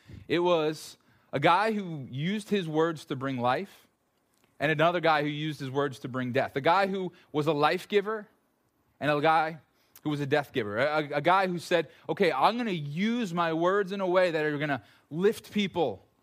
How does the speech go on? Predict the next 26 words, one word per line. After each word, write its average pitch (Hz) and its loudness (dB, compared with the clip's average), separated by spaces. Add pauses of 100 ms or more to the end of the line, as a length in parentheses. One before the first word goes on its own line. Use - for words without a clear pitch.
(280)
gonna 180 0
make 202 -2
them 196 0
better, 143 -2 (240)
gonna 175 -4
point 202 -4
them 208 -4
to 196 -8
God." 170 0
And 156 -4
then 180 -4
another 180 0
who 165 -4
said, 160 -2 (240)
"I'm 170 -4
gonna 151 -2
cut 180 0
them 185 -6
down, 185 0
I'm 170 -6
gonna 139 -2
belittle, 175 -2 (360)
and 143 -2
I'm 147 -2
gonna 147 -4
hurt." 131 -4